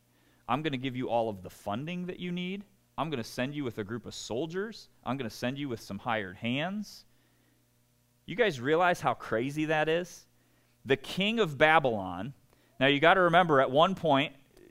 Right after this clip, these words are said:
the, Judah, the nation of Judah, was, was fighting against Babylon, right? Fighting them. Who, who burned down the walls of Jerusalem?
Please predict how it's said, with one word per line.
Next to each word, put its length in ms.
the, 480
Judah, 420
the 120
nation 340
of 100
Judah, 480
was, 240
was 220
fighting 480
against 320
Babylon, 520
right? 320
Fighting 540
them. 220
Who, 200
who 220
burned 340
down 560
the 140
walls 380
of 80
Jerusalem? 640